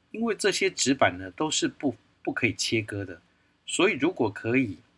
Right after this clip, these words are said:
紧密的排成一个大正方形，表示这些纸板的面积和，面积和列出来的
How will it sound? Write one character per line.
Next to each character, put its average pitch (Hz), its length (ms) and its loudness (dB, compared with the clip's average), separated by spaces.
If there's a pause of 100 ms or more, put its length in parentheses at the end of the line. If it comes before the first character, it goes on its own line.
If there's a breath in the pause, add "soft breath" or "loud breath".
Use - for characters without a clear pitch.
(180)
紧 98 220 -8
密 143 140 0
的 113 100 0
排 107 180 -4
成 104 160 -8
一 101 40 -6
个 101 80 -8
大 107 180 0
正 101 160 -6
方 101 160 -6
形， - 180 -8 (640)
表 90 260 2
示 139 240 0
这 135 160 -2
些 123 160 2
纸 104 200 -8
板 92 200 -4
的 87 60 -20
面 143 460 -6
积 131 280 -2
和， 90 440 -12 (2000)
面 139 280 0
积 120 240 -4
和 92 400 -12 (1700)
列 160 240 4
出 131 220 -2
来 92 160 2
的 98 280 -4